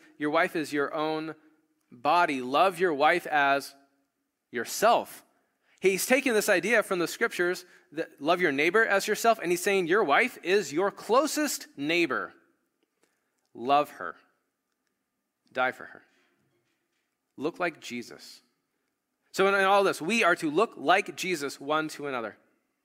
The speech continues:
In all our relationships, imitate Christ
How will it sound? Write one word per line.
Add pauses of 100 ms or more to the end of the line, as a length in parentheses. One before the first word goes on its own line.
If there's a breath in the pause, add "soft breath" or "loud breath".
(540)
In
all
our
relationships, (100)
imitate
Christ